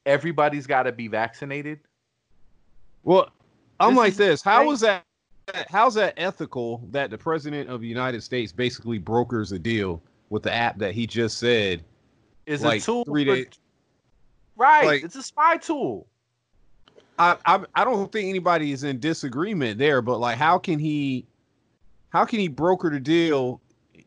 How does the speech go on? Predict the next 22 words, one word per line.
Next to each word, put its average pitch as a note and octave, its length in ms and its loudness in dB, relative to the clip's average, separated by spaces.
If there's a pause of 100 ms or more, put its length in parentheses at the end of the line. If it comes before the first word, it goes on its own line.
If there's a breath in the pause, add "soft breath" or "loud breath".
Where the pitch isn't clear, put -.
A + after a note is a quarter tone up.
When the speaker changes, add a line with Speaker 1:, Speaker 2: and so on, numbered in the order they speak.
(200)
Speaker 2:
you D#3+ 120 0
know F3+ 80 4
what G3+ 100 2
I G3+ 40 0
mean? G3 200 0
It D#3+ 60 -2
seems G3 220 0
like C#3 160 0
a - 20 -8
huge, E3 680 -4 (680)
like, B2+ 300 -2
ethical, B2 480 -2
like, A2+ 280 -2 (400)
it, B2+ 240 -10 (180)
like, B2 220 -4
that C#3 180 0
sale C#3 380 2
shouldn't A#2+ 400 -4
be A2+ 120 -2
allowed F#2+ 500 -4
to A2+ 120 -2
happen. F2+ 380 -4